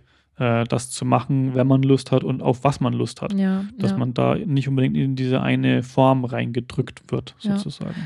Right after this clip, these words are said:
Speaker 2: Aber weil du vorhin, äh, Merchandise erwähnt hast,
Speaker 1: Ja.
Speaker 2: glaube ich, ist das ein spannender Punkt, um, äh, mal das Thema zu wechseln.
Speaker 1: Okay.
Speaker 2: Weil ich glaube, wir werden noch viel und oft über YouTube reden. Das gehört einfach zu unserem Leben und das sind wir auch, äh, mit. Äh, ihr werdet da noch genug davon hören.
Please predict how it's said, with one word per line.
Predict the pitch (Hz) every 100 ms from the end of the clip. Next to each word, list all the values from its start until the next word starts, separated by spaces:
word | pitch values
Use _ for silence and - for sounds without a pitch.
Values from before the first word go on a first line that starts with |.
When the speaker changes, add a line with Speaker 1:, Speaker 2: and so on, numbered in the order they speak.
| -
Speaker 2:
Aber | 202 202
weil | 202 294
du | 285 254
vorhin, | - 233 226 226 220 -
äh, | 196 190 185
Merchandise | 180 202 - 160 151 151
erwähnt | 151 151 156 170
hast, | 185 214 -
Speaker 1:
Ja. | 135
Speaker 2:
glaube | 127 202 202
ich, | 190
ist | 180 185
das | -
ein | 180
spannender | - - 196 220 202
Punkt, | - 196 202 185
um, | 185 180
äh, | 180 170
mal | 170
das | 170 -
Thema | 196 190 165
zu | 160
wechseln. | 151 156 - 208 165
Speaker 1:
Okay. | 143 127
Speaker 2:
Weil | 180
ich | 185
glaube, | 190 202 208
wir | 170
werden | 175 185 185 175 -
noch | 185 185
viel | - 220 202 202
und | 180 -
oft | 165 -
über | 165
YouTube | 170 170 - 165
reden. | 165 156
Das | 185 175
gehört | 175 165
einfach | 156 160
zu | 160
unserem | 165 170 165
Leben | 156 190 190
und | 170
das | 170
sind | 190 185 -
wir | 190 208 208
auch, | 190 185 190 - _
äh, | 180 170 170 - - - - _
mit. | 185 208 214 - _ _ _
Äh, | 196 185 185
ihr | 190
werdet | 175 175
da | 170
noch | 165 160
genug | 175 170
davon | 147 151 151
hören. | 156 160